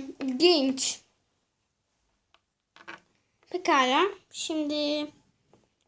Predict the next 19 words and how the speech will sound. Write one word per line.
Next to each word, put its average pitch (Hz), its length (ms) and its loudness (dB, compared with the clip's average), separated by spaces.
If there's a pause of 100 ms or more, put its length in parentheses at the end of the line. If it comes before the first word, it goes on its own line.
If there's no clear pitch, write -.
benim, 330 360 2
ben 330 260 6
bir 330 40 2
şey 320 220 4
getirip 294 340 4
geliyorum. 254 520 0 (3000)
Acaba - 280 -12
ne 302 160 -6
getirecek? - 840 -6 (3250)
İşte 403 440 2
bu. 233 420 4 (1000)
Efendim, 330 440 0
bu 330 60 4
ne, 381 200 4
ne? 349 180 4 (760)
Bu 427 300 2
benim 381 400 4
sihirli 392 600 8
sopam. 262 680 4